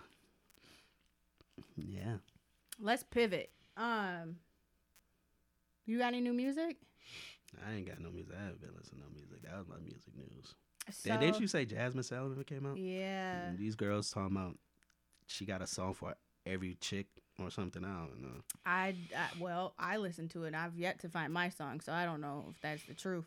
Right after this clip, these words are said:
Speaker 2: But, uh,
Speaker 1: Mm.
Speaker 2: it's called Hotels.
Speaker 1: <laughs> The Hoes Tell or, like,
Speaker 2: Ho-
Speaker 1: hotel?
Speaker 2: No, like the Hoes Tell.
Speaker 1: <laughs>
Speaker 2: It is
Speaker 1: Oh.
Speaker 2: basically
Speaker 1: Somebody been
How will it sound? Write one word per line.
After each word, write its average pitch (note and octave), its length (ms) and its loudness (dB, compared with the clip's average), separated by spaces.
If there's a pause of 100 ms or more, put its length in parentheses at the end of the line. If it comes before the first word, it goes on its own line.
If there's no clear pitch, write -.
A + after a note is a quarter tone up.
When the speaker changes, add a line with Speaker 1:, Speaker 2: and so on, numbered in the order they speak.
Speaker 2:
But, E3 200 0
uh, E3 40 0 (260)
Speaker 1:
Mm. - 20 -6 (400)
Speaker 2:
it's G#3 160 0
called A3 320 6
Hotels. G3 720 4 (960)
Speaker 1:
<laughs> - 200 4
The D3+ 960 12
Hoes C3 380 12
Tell G3+ 480 8 (120)
or, A2 200 4
like, - 200 4
Speaker 2:
Ho- A#2 120 6
Speaker 1:
hotel? A2 440 2 (260)
Speaker 2:
No, D#3+ 300 2
like D#3 160 0
the - 100 -2
Hoes E3 280 0
Tell. C3+ 420 -2
Speaker 1:
<laughs> - 500 -12
Speaker 2:
It G3 200 4
is F#3+ 140 8
Speaker 1:
Oh. F3+ 80 0
Speaker 2:
basically G#3 600 6
Speaker 1:
Somebody A#2 300 10
been G#2+ 80 12